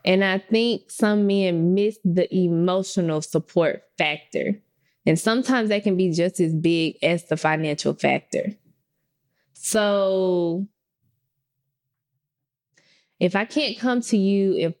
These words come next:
fully, like, express myself, or if I don't feel comfortable talking to you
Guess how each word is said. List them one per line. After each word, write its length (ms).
fully, 440
like, 420
express 540
myself, 640
or 120
if 100
I 100
don't 260
feel 220
comfortable 800
talking 460
to 120
you 720